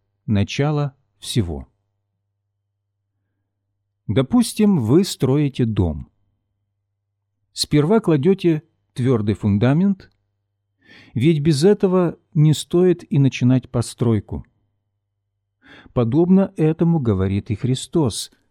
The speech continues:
«Если кто не родится свыше, не может увидеть Царствие Божие». Подобно Никодиму,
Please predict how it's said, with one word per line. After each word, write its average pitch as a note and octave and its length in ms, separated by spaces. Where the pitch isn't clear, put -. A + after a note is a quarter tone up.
«Если F3+ 580
кто F3+ 320
не F3+ 140
родится D#3 500
свыше, A#2 640
не B2+ 240
может F#3 480
увидеть E3 560
Царствие B2+ 580
Божие». D#2 480
Подобно G3+ 400
Никодиму, E3 800